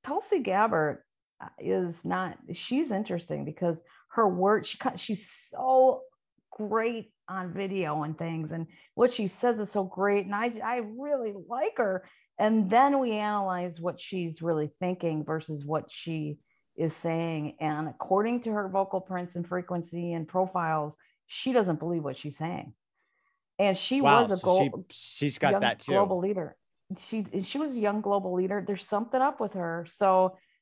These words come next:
Speaker 1: people need to realize that she's not the legit deal that she's being made out to be, because she was for partial birth abortion. She, you know, 'cause they're pu-, moving with these in-, infant,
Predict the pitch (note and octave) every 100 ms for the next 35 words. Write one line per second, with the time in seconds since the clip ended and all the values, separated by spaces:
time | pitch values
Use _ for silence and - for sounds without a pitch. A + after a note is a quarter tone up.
0 | _ - A#3+ A3+ G#3+ G#3+ G#3+ G3 A#3+ A3+
1 | F#3 F3+ F3+ F3 E3+ - G#3+ G#3 G3+ F#3+
2 | F#3 F3+ E3 D#3+ E3+ E3 G3 C#3+ E3 G3
3 | A3 F3+ D#3+ D#3+ - F3 E3 F3+ E3 E3
4 | D#3+ G3 A3+ E3+ E3 D#3 D#3 _ _ _
5 | - E4+ A4+ - G#4+ G#4+ G#4 G4+ - -
6 | C4 D4 C#4 - G3+ - F#3+ F3+ F3 F3
7 | E3 D#3 D3 D3+ - D#3 D3+ G#3 G3 C4
8 | C4+ C#4 D4+ D4 G4 F#4+ G#4 C5 A4+ D4+
9 | C#4+ E4+ _ _ _ C#4 C#4+ C4+ B3+ B3
10 | - C4 F4 - B3 B3 C#4 F4+